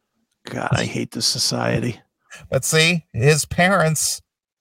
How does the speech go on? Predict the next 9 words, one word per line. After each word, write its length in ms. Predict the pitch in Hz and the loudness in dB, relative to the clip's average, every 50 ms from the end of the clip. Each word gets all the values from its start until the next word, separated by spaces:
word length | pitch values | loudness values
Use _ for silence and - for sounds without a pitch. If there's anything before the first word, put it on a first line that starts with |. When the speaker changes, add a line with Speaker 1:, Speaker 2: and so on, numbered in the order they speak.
| _ - | _ 0
Speaker 2:
they 180 | - 127 131 135 | 4 4 6 6
were 120 | 147 143 | 6 4
very 320 | 131 127 143 147 156 151 143 | 4 4 4 4 4 2 0
permissive 680 | - - 151 143 135 135 143 135 - - 147 131 127 127 | 0 0 0 0 2 2 0 0 2 4 4 4 6 4
about 400 | 131 117 104 110 110 117 117 - | 4 4 6 6 6 6 6 4
allowing 640 | - 113 110 104 110 107 113 120 131 131 123 120 117 | 2 0 2 4 4 6 6 6 6 4 2 2 2
this 200 | 117 117 - - | 2 0 2 2
to 100 | - 117 | 4 4
happen. 480 | 113 127 131 135 147 - - 69 73 | 6 6 6 4 2 2 0 -2 -2